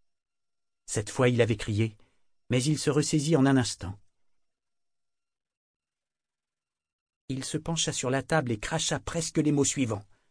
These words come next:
Vous êtes la fille du propriétaire, et même si vous étiez le propriétaire lui-même, ça ne ferait pas la moindre différence. Ce n'est pas lui qui commande le navire, c'est le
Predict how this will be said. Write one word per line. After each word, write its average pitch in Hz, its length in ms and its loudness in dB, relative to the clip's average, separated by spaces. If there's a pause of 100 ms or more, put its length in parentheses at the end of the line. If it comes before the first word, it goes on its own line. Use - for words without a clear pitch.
(1300)
Vous 151 320 2
êtes 165 200 0
la 139 120 4
fille 156 380 -2
du 160 180 -4
propriétaire, 151 1200 2 (520)
et 156 140 4
même 135 400 2
si 101 240 -4
vous 127 180 -2
étiez 143 200 0
le 120 120 -2
propriétaire 160 1000 2
lui-même, 151 580 4 (340)
ça - 220 2
ne 165 60 4
ferait 147 400 6
pas 170 160 4
la 135 120 0
moindre 170 380 6
différence. 151 640 4 (1160)
Ce - 160 4
n'est 165 140 6
pas 196 120 8
lui 196 220 4
qui - 160 0
commande 135 320 6
le 110 100 -2
navire, 117 460 -2 (340)
c'est - 280 4
le 151 200 6